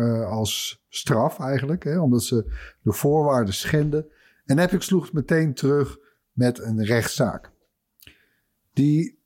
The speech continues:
ja, die eigen betaalmethode, dat bleek eigenlijk een soort list om aan te tonen dat Apple en Google volgens Epic te veel macht heeft, hè, of hebben in die appwinkels.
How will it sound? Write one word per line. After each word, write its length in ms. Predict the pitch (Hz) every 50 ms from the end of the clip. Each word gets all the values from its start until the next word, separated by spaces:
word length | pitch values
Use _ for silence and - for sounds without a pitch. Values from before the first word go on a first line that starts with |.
| _ _
ja, 180 | _ 143 143 135
die 120 | 135 160
eigen 500 | - 160 180 214 220 196 170 185 180 156
betaalmethode, 1500 | 143 143 - - - 180 180 190 208 214 214 196 - - - - - - 147 156 165 170 170 - 180 175 175 175 175 175 175
dat 160 | 170 165 143
bleek 240 | 131 156 165 165 -
eigenlijk 200 | 165 151 156 147
een 60 | 143
soort 220 | - - 147 113 117
list 340 | 117 139 170 175 - -
om 100 | 160 143
aan 200 | 143 151 165 180
te 160 | 170 170 151 -
tonen 500 | - 165 151 156 156 151 147 147 139 - - - _ _ _ _ _ _ _ _
dat 180 | 123 127 -
Apple 260 | 143 143 139 - 151
en 180 | 139 131 127 117
Google 300 | 135 139 135 131 131 120
volgens 560 | - - 135 120 120 117 107 - - - - _
Epic 560 | - 160 175 170 135 117 - - - - - - -
te 160 | - 202 185
veel 180 | 175 196 170 147
macht 320 | 139 143 151 151 - -
heeft, 480 | - 123 123 127 123 117 - - - - - - - _ _ _
hè, 240 | - 131 147 175 165
of 100 | 123 -
hebben 320 | 123 120 117 120 123 117
in 180 | 120 120 117 117
die 260 | 113 117 123 - 131
appwinkels. 720 | 156 165 165 165 156 131 - 113 95 - - - - _